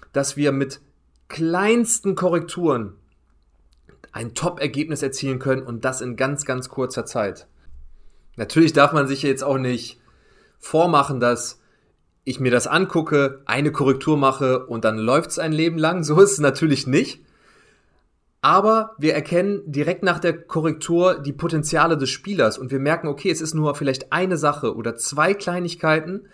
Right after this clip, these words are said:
dass die Technik stimmt. Und dann kommt's natürlich drauf an, auf Wiederholungen. Ich habe festgestellt, bei meinem Training ist es so, dass wir in diesem Bereich, wo ich arbeite, also im Spitzenbereich,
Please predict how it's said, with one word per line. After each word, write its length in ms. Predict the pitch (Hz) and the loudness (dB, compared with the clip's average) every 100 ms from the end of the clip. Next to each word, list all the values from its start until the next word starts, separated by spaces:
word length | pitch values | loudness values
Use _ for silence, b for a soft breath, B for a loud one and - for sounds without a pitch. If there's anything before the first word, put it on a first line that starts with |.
| b | b
dass 220 | - 143 143 | -2 -2 -2
die 120 | 151 | -4
Technik 560 | 170 175 175 185 - b b b b | -4 -4 -2 -4 -6 b b b b
stimmt. 540 | - - - 156 110 - B | -4 -4 0 0 0 -10 B
Und 160 | - 127 | -14 -4
dann 140 | 175 | -2
kommt's 180 | 208 226 | -2 -2
natürlich 320 | 220 208 214 | -2 0 -2
drauf 240 | 208 185 - | -2 -4 -2
an, 260 | 175 196 196 B B | -4 -4 -6 B B
auf 260 | - 147 151 | -4 -4 2
Wiederholungen. 720 | 165 147 175 165 107 92 98 b b b b b b | 2 4 4 2 0 -6 -12 b b b b b b
Ich 120 | - 185 | -4 -4
habe 100 | 185 | 0
festgestellt, 640 | 247 - 196 190 185 175 | -2 0 0 2 2 4
bei 100 | 151 | 2
meinem 360 | 147 175 202 202 | 2 2 0 -2
Training 340 | - 175 165 | -4 -2 -2
ist 140 | 165 | -4
es 120 | 156 156 | -6 -4
so, 200 | 160 156 | -2 0
dass 260 | 143 139 | -2 -4
wir 340 | 135 131 127 - | -4 -2 -2 -4
in 140 | 135 | -12
diesem 280 | 123 127 127 | -10 -8 -6
Bereich, 420 | 117 113 117 117 | -6 -2 -2 -4
wo 60 | 117 | -10
ich 160 | - | -6
arbeite, 560 | 147 175 165 156 156 131 | -2 0 0 -2 -2 -4
also 200 | 113 107 | -4 -6
im 100 | 107 | -10
Spitzenbereich, 960 | 104 - 202 - 147 123 120 120 127 - | -8 -6 -6 -4 -4 0 0 0 -4 -16